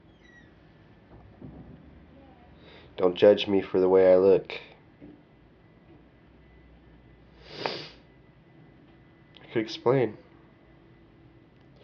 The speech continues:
No. You know, I don't, I don't shave very often because that shit hurts.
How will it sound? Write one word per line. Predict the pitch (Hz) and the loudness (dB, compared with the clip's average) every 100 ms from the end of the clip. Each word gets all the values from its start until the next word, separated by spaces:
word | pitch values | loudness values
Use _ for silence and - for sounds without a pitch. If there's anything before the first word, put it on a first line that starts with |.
| - - - - - | -20 -20 -20 -20 -20
No. | - - - - - - - - - | -16 -16 -16 -20 -20 -20 -20 -20 -12
You | |
know, | 98 95 92 95 92 | -8 -4 -4 -4 -2
I | |
don't, | 107 107 85 - - - - - - - - - - - - - - - | 2 2 0 -8 -20 -20 -20 -20 -20 -20 -20 -20 -20 -20 -20 -20 -20 -8
I | |
don't | 110 107 | -2 -2
shave | - 110 104 101 | 0 4 4 4
very | 101 92 92 | 4 4 6
often | 92 90 87 92 87 | 4 2 -2 -6 -6
because | 85 92 85 | -8 -8 -6
that | 87 - | -6 -6
shit | - 95 - - - - - - - | -2 -2 -2 -14 -20 -20 -20 -20 -20
hurts. | - 107 90 - - - - | -2 0 0 -2 -10 -10 -12